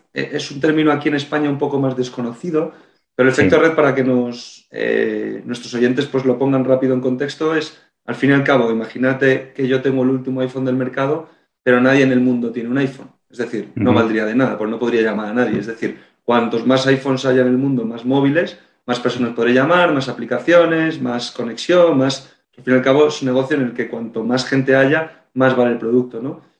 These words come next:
Speaker 1: Entonces, es, esto al fin y al cabo, eh, es un poco similar, ¿no? Los network effects del World Football Summit ahora parece fácil, ¿no? Después de seis años desde la primera edición. Pero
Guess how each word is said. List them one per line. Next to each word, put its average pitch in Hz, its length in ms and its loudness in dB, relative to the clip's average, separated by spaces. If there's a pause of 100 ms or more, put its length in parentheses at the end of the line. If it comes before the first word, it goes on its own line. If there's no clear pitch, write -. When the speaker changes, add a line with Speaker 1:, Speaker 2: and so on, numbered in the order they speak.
(240)
Speaker 1:
Entonces, 139 360 0
es, - 180 -6
esto 131 160 -4
al 127 60 0
fin 139 120 0
y 135 40 4
al 127 80 4
cabo, 151 280 0
eh, - 380 -8
es - 140 -16
un 127 100 -4
poco 117 640 0 (120)
similar, 131 600 -2
¿no? 175 160 -2
Los 120 200 -4
network 131 340 0
effects 135 260 -4
del 131 100 0
World 135 240 -2
Football 131 220 -2
Summit 156 340 -4 (320)
ahora 127 260 2
parece 143 300 0
fácil, 143 340 -4
¿no? 147 140 0
Después 123 260 -4
de 123 80 -2
seis 123 240 -10
años 120 280 -6
desde 113 140 -12
la 110 100 -10
primera 110 240 -10
edición. 120 380 -2 (420)
Pero 127 360 0